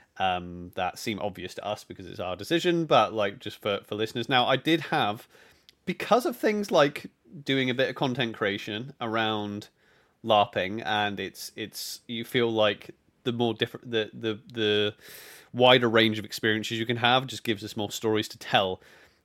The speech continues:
There was a little bit niggling in the back of my head. I was like, I was like, "Should, should we, should we try something, something else?" Um,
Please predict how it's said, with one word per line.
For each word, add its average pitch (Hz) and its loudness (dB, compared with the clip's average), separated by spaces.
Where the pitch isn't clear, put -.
There 165 2
was 226 4
a 233 4
little 214 8
bit 185 6
niggling 165 6
in 135 4
the 131 2
back 135 8
of 156 -2
my 127 6
head. 127 6
I 107 6
was 113 2
like, 107 4
I 95 -6
was 117 -6
like, 101 0
"Should, - -6
should - -6
we, 123 -6
should - -10
we 113 -6
try 104 -2
something, 98 -10
something 101 -8
else?" 82 -10
Um, 98 -6